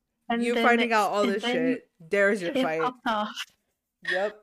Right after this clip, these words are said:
Speaker 1: That was one hell of a fight, dude. Holy shit.
Speaker 2: It's crazy. I, ooh, dude. If that was me in that
Speaker 1: Oh,
Speaker 2: situation,
Speaker 1: man.
Speaker 2: I would be extremely mad.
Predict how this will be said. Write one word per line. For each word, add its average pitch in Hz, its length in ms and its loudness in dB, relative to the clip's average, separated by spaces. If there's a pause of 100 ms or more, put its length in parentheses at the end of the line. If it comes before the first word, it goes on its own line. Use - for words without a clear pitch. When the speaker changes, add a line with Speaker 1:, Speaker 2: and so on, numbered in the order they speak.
(120)
Speaker 1:
That 269 120 -2
was 262 80 -2
one 226 160 -2
hell 233 220 -2
of 247 120 -4
a 214 80 -8
fight, 262 400 -6
dude. 285 380 -2 (240)
Holy 277 200 -2
shit. 262 340 -6 (760)
Speaker 2:
It's - 100 -20
crazy. - 540 -16 (160)
I, 190 460 -4
ooh, 185 960 -6 (380)
dude. 160 540 -14 (1600)
If 185 160 -6
that 190 180 -2
was 247 180 2
me 208 220 -6
in 220 120 -2
that 233 160 0
Speaker 1:
Oh, 202 120 -6
Speaker 2:
situation, 240 500 -2
Speaker 1:
man. - 80 -14
Speaker 2:
I 190 160 -4
would 226 260 -6
be 180 160 -14
extremely 208 1200 -16
mad. 156 480 -14